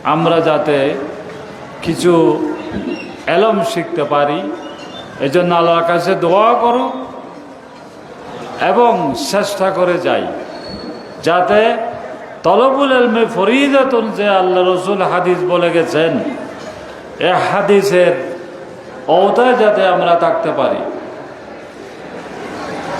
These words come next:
আমরা এলম শিখব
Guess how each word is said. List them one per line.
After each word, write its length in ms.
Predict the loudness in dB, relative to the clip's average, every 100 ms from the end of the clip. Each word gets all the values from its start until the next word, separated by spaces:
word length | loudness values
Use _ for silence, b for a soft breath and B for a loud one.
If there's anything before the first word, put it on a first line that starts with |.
| -6 -8 -8 -6 -6 -2
আমরা 560 | 0 2 4 4 4 2 2
এলম 240 | 2 4 2
শিখব 600 | 0 -2 0 0 2